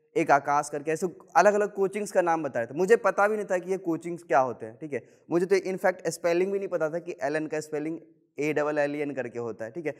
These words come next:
मुझे बिल्कुल भी नॉलेज नहीं था। तो ऐसा था ना कि जब हम घर से पहली बार, अ, बाहर गए थे पटना, ठीक है, पटना जाने से पहले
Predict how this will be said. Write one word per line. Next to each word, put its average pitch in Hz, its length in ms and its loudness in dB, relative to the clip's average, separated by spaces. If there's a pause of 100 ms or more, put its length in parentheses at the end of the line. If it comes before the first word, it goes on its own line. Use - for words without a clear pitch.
(240)
मुझे 208 200 8
बिल्कुल 208 460 4
भी 233 80 -2
नॉलेज 156 340 2
नहीं 120 100 -8
था। 104 280 -18 (240)
तो 233 200 10
ऐसा 196 200 8
था 220 120 6
ना 247 100 0
कि 233 140 -6
जब 220 240 2
हम 214 240 -2
घर 180 220 0
से 214 180 2
पहली 180 400 2
बार, 190 240 2
अ, 165 320 -2
बाहर 160 340 4
गए 175 160 2
थे 185 120 -6
पटना, 160 460 -2 (300)
ठीक 170 140 -6
है, - 300 -2 (440)
पटना 233 320 6
जाने 220 340 2
से 233 120 -2
पहले 185 520 0